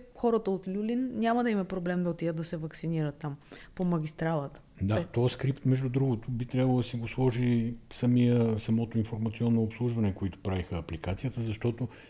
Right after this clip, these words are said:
Speaker 2: липсата му означава, нали, ти кажеш, искам да се вакцинирам на петнайсети, примерно, март, в, а, все едно, в В М А. То ти вика, няма. И ти започваш цялата процедура от начало,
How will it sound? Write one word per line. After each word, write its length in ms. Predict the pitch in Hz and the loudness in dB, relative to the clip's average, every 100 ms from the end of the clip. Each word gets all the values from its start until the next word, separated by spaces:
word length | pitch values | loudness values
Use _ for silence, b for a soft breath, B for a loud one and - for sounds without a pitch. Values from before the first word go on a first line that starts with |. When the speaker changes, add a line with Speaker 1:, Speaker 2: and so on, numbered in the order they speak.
| B | B
Speaker 2:
липсата 480 | 110 123 117 117 104 | 2 2 2 0 2
му 160 | 131 127 | 4 4
означава, 540 | 110 107 123 123 120 107 B B - | 4 2 2 4 2 0 B B 0
нали, 140 | 110 | 0
ти 160 | 107 110 | 0 2
кажеш, 280 | 120 110 | 2 4
искам 300 | 117 - 117 | 2 0 0
да 120 | 107 104 | 0 0
се 540 | - 104 101 95 98 92 | 2 2 4 2 0 -4
вакцинирам 680 | 101 - - 98 117 120 113 | -8 -6 0 4 4 4 4
на 180 | 104 101 | 4 2
петнайсети, 760 | 98 98 - 104 98 - 92 85 | -2 -4 0 0 0 -2 -4 -4
примерно, 520 | 90 90 87 82 85 85 | -2 -2 0 -2 -2 0
март, 480 | 95 131 - - - | 0 0 -2 -8 -6
в, 320 | 104 127 135 - - | 2 4 4 0 -2
а, 300 | 123 120 120 123 120 120 - - - - | 2 2 2 2 -2 -6 -14 -20 -20 -20
все 180 | - 135 | -4 0
едно, 340 | 120 104 90 82 | 2 2 0 0
в 180 | 110 | -2
В 200 | 101 120 | 2 4
М 100 | 110 | 4
А. 160 | 104 90 B B B B - | 4 0 B B B B 0
То 140 | 127 | 0
ти 140 | - | 2
вика, 300 | 98 131 - | -2 -2 2
няма. 360 | 117 113 104 76 - | 4 4 4 0 -4
И 80 | 104 | -4
ти 140 | - | -2
започваш 480 | 113 98 123 - 104 | -2 -2 -4 -4 -6
цялата 360 | - 120 113 - | 0 2 2 -2
процедура 540 | - 101 98 92 113 | -12 -10 -6 0 2
от 180 | 101 - | 2 0
начало, 500 | 92 - 80 85 107 | -4 -2 -2 -2 -4